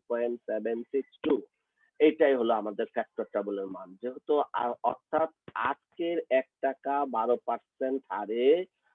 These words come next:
পাঁচ বছর পরে হবে এক টাকা,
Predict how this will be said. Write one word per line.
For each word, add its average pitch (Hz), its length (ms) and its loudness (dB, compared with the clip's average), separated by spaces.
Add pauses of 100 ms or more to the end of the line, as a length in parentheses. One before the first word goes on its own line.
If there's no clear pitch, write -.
(160)
পাঁচ 135 220 4
বছর 139 440 0 (100)
পরে 135 240 4
হবে 117 240 4
এক 117 140 2 (120)
টাকা, 113 520 -4